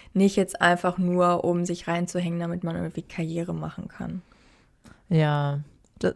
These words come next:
Speaker 2: das stimmt. Ich glaub schon so generell wie immer, ne? Also es gibt natürlich Ausnahmen, aber so vom Eindruck her würde ich das auch unterschreiben.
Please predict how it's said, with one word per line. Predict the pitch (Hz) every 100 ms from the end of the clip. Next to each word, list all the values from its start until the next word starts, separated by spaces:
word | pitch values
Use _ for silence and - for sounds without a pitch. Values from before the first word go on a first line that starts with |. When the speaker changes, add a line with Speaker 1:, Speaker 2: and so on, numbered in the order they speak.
| -
Speaker 2:
das | 190
stimmt. | - 175 156
Ich | 151
glaub | 160
schon | - 170
so | 156
generell | 151 160 165 156 151 143
wie | -
immer, | 156 139
ne? | 143 185 -
Also | 151 147
es | -
gibt | 160
natürlich | 151 156 143 -
Ausnahmen, | 147 160 180 160
aber | 147 147
so | 151
vom | 147 156
Eindruck | 180 156 160 156 -
her | 143
würde | 139 151
ich |
das | - -
auch | 147
unterschreiben. | 147 143 - 147 139 135 139